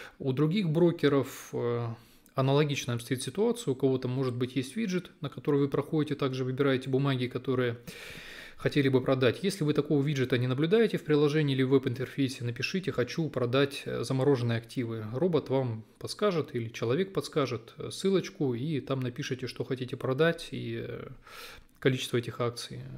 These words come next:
Вот, собственно, и все. Э, процесс максимально прост. Рекомендую пользоваться вот этим калькулятором, перепроверить,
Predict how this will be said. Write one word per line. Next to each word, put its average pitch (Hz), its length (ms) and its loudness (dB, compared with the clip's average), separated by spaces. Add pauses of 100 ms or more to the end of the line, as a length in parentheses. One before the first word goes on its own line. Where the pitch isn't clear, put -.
Вот, 143 260 -6
собственно, 151 380 -2
и 147 80 0
все. 202 420 0 (320)
Э, 127 60 -14 (840)
процесс - 480 0
максимально 139 560 -2
прост. 185 500 -2
Рекомендую 127 500 -2
пользоваться 123 420 -2
вот 127 140 -4
этим 127 160 -2
калькулятором, 165 580 -2
перепроверить, 151 680 2